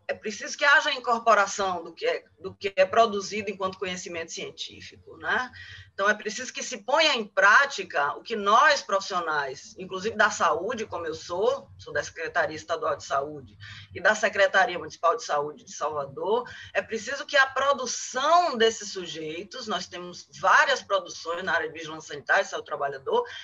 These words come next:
elas sejam incorporadas também pelo serviço público e que esses universos sejam, é, é, articulados entre as diferentes secretarias.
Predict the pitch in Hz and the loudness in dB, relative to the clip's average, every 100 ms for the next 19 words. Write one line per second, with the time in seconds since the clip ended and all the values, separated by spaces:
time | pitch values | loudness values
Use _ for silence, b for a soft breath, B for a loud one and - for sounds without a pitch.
0 | - 240 254 262 285 285 269 269 277 277 | -4 -2 0 0 0 0 0 0 4 6
1 | 196 202 220 180 170 - 160 156 175 196 | 8 6 6 2 -2 -6 -8 -8 -8 -8
2 | 190 185 170 165 - _ - - - _ | -10 -12 -14 -16 -18 _ -20 -20 -20 _
3 | B B B 247 262 277 277 269 262 277 | B B B -8 0 4 4 0 -4 -2
4 | 311 220 208 214 208 - 233 - - B | 0 4 6 6 2 -6 -10 -12 -16 B
5 | B B B - - 240 240 233 240 254 | B B B -16 0 4 4 2 0 -4
6 | 254 _ - 208 202 170 143 160 139 - | -6 _ -2 2 2 2 -2 -6 -6 -10
7 | - - - - - - 226 262 - 302 | -14 -18 -20 -20 -10 4 4 4 -2 -4
8 | 262 220 208 226 185 170 185 190 190 190 | 2 6 8 6 4 -6 -8 -4 -4 -4
9 | 190 185 180 180 180 175 165 165 127 113 | -4 -4 -4 -6 -8 -4 -4 -2 -4 -4
10 | _ - - - | _ -20 -20 -20